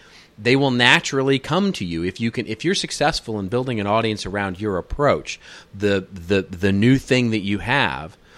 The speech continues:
that, by the way, is the value that's created by the thing that you produce,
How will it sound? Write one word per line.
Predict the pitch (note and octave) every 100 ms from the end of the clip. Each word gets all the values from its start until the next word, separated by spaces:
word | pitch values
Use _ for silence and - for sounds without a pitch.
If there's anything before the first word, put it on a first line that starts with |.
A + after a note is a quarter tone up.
| - -
that, | B2 A2+ -
by | A2 A#2+
the | A#2
way, | A#2 A#2 A2+
is | - A#2 F#2
the | A2
value | A2 A2+ C#3+ C3
that's | A2+ -
created | - G#2+ A#2+ C3+ A2+
by | G#2+ G#2
the | F#2+
thing | - B2+ B2+
that | A2+
you | G#2 A2
produce, | - F#2+ B2+ G2+ E2 -